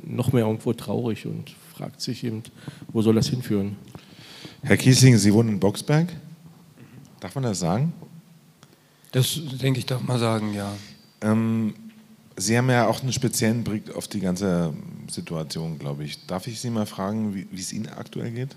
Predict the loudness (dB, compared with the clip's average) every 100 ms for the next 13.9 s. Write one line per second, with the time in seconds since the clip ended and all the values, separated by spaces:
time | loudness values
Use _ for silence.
0 | -16 -6 -4 -2 0 0 0 -2 -2 -4
1 | -4 -2 -2 -2 -6 -10 -14 -20 -20 _
2 | _ _ _ _ 6 8 8 4 0 -4
3 | -2 -2 0 0 -2 -2 -4 -6 -6 -4
4 | 0 4 6 6 8 8 8 4 0 0
5 | -4 -6 -6 0 0 0 -2 -2 0 2
6 | 4 4 4 2 0 -2 0 -2 0 0
7 | 2 2 2 2 2 0 -2 0 0 2
8 | 2 4 4 0 -2 -6 -6 -6 -6 -6
9 | -6 -2 0 2 0 -2 -6 -12 -20 -6
10 | -2 -2 -2 -4 -8 -16 -20 -20 -20 -20
11 | -20 -20 -20 _ _ _ -20 _ _ _
12 | _ _ _ _ -10 4 10 10 8 4
13 | 4 6 2 -2 -4 4 6 4 2